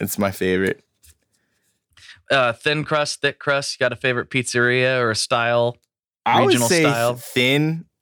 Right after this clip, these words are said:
Speaker 1: Um, it's crazy because, like, you know, we'd go out and, and, you know, get kinda drunk, and you'd order, it would be like, you know, that's great in the moment, but, like, we have really good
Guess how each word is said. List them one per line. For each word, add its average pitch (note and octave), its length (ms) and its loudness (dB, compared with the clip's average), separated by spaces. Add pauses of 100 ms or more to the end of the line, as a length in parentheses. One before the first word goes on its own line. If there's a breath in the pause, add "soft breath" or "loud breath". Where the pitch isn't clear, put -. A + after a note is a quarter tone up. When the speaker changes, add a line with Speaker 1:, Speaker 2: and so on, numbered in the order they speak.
(100)
Speaker 1:
Um, B2 440 2
it's D3 160 -4
crazy F#3 420 2
because, D3 380 0
like, C#3 340 0 (520 soft breath)
you D3 100 2
know, C3 140 2
we'd C3 180 0
go C3 140 4
out B2 300 2
and, A2+ 280 -2
and, G#2+ 380 0 (520)
you A2 200 2
know, G2+ 240 2
get A#2 340 -2
kinda G#2+ 260 -2
drunk, G#2+ 540 -2
and G2+ 420 -2 (200)
you'd A2+ 180 -2
order, G#2 560 0
it G2+ 140 -2
would G2 180 -2
be G2+ 200 2
like, F#2+ 440 -2 (360)
you G#2+ 140 -2
know, F#2+ 340 -4 (1040)
that's G2+ 320 0
great G#2+ 360 0
in G#2 140 -2
the G2+ 100 2
moment, G2+ 460 0
but, F2 140 0
like, F#2+ 320 -2 (500 loud breath)
we C#3+ 120 4
have D3+ 340 0
really B2+ 300 4
good A2+ 340 2